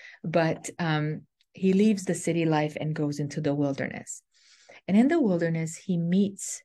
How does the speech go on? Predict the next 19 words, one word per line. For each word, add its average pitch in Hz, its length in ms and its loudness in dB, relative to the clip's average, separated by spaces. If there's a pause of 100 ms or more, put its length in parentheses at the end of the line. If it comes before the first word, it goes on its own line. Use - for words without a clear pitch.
(540)
a 175 120 -2
man, 127 400 -2 (280)
a 160 60 -2
man 196 520 2
of 185 160 -6
the 170 100 2
wilderness. 147 760 -6 (800)
And 151 220 -4
his 147 120 -4
name 143 140 -4
is 143 100 -6
Enkidu. 160 560 -2
And 156 380 -2
we 196 160 2
are 196 160 0
told 208 400 -4
that 175 200 -4
this 175 240 -8
man 151 680 -2